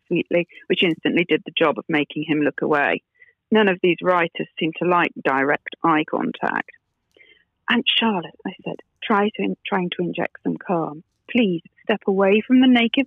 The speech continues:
flame with the large bundle of valuable paper." She looked confused and then looked back at her hand as if she'd forgotten the manuscript was there. "Oh, oh, of course, silly me." I nodded and gave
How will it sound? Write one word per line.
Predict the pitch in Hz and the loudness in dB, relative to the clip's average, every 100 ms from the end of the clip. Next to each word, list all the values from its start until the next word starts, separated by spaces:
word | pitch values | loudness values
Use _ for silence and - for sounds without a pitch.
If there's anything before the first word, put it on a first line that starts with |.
| - | 2
flame | 226 170 160 170 - _ | 2 4 0 -2 -8 _
with | 208 - | -6 0
the | 202 | 2
large | 190 180 190 190 - | 4 4 2 0 -2
bundle | 185 180 180 180 | -2 0 0 -2
of | - | -2
valuable | 165 160 175 175 180 | -2 0 -2 -2 -4
paper." | - 175 170 160 - - _ _ _ _ _ | 0 0 0 -6 -10 -10 _ _ _ _ _
She | - 226 | -2 0
looked | - | 0
confused | - 190 - 180 170 165 - _ _ _ - | -2 -2 2 2 2 -4 -10 _ _ _ -4
and | 202 | 2
then | 202 | 2
looked | 190 - | 2 0
back | 190 - | -4 -4
at | - | -4
her | 190 | -2
hand | 185 214 175 170 170 | 0 2 0 -2 -6
as | 180 | -4
if | 196 | -4
she'd | - - | -4 -4
forgotten | 208 220 - 185 | -2 0 0 -4
the | 175 | -2
manuscript | 180 180 180 - 214 - | -2 -2 -6 -4 -4 -2
was | 214 | -4
there. | 220 247 269 - - _ _ - _ _ | 0 2 2 -2 -8 _ _ -20 _ _
"Oh, | 302 370 403 427 392 - | 2 4 4 6 4 4
oh, | 339 359 | 4 4
of | 262 - | 2 0
course, | 349 359 - _ - | 2 2 0 _ -2
silly | 320 320 320 | 2 4 4
me." | 247 269 269 220 - _ - - - - | 4 4 2 0 -8 _ -20 -20 -8 0
I | 202 | 2
nodded | 202 180 170 - | 2 0 -2 -2
and | - 185 | 0 2
gave | 190 | 0